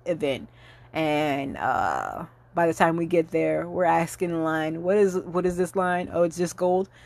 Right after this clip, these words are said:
Okay, I don't see a third line. So maybe platinum's already inside." So I'm, I'm just making these logical, um, thoughts and, um, processing with whatever bare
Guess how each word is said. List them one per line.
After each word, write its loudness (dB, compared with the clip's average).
Okay, -2
I 0
don't -2
see -2
a 0
third 4
line. -6
So -8
maybe 2
platinum's -6
already -4
inside." -2
So 0
I'm, 2
I'm 2
just -6
making 2
these 2
logical, 2
um, 0
thoughts 4
and, -2
um, -4
processing 2
with 2
whatever 4
bare 4